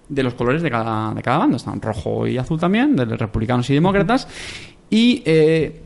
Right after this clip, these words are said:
ahora, ahora es que hace bastante tiempo que lo juego, pero bueno, yo sí recuerdo que se iban metiendo cubitos y de esa manera, pues oye, es como una forma un poco de apostar, ¿no? De decir, oye, pues si yo quiero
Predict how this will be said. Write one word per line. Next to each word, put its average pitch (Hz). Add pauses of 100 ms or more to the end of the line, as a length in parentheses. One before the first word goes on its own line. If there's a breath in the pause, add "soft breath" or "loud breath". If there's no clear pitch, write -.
(200)
ahora, 208 (160)
ahora 160
es 180
que 202
hace 202
bastante 190
tiempo 185
que 160
lo 147
juego, 190
pero 160
bueno, 143
yo 156
sí 185
recuerdo 170
que 147
se 151
iban 160
metiendo 180
cubitos 226 (460 soft breath)
y 147
de 143
esa 156
manera, 156
pues 135
oye, 139
es 120
como 139
una 131
forma 139
un 123
poco 139
de 143
apostar, 117
¿no? 135
De 120
decir, 117
oye, 123
pues 110
si 110
yo 113
quiero 123